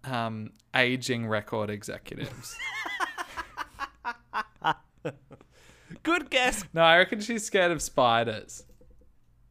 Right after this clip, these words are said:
Speaker 2: Oh, you're close. It's a creature. It's an animal.
Speaker 1: Grasshoppers.
Speaker 2: Not grasshoppers or spiders. It's sharks.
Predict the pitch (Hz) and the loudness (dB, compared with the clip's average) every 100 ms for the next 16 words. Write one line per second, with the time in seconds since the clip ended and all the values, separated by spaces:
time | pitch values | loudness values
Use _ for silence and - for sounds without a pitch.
0 | _ - 175 190 185 147 127 160 180 - | _ -10 -2 0 0 0 -2 -4 -4 -4
1 | - 208 165 160 226 - - - - - | 2 4 4 0 -8 -16 -14 -14 -14 -18
2 | _ _ _ _ _ _ _ _ _ _ | _ _ _ _ _ _ _ _ _ _
3 | _ _ _ - 170 170 - 208 208 202 | _ _ _ -10 -10 -10 -10 -6 -6 -8
4 | 151 131 202 220 - - 170 170 175 139 | -4 -2 -2 -8 -20 -16 -6 -4 -4 -6
5 | 156 226 _ _ _ _ _ _ _ _ | -8 -10 _ _ _ _ _ _ _ _
6 | _ _ _ _ _ _ _ _ - 135 | _ _ _ _ _ _ _ _ 0 4
7 | 120 113 - 101 - - 135 147 151 156 | 4 0 -6 -10 -10 -10 -2 -2 -2 -2
8 | 147 135 - 123 104 95 69 - - 120 | -2 -2 -6 -12 -12 -16 -16 -18 -12 -10
9 | 123 - 117 110 110 117 113 - - 110 | -8 -4 -2 -2 -8 -12 -16 -12 -4 0
10 | 101 - _ - - - | 0 -4 _ -18 -16 -16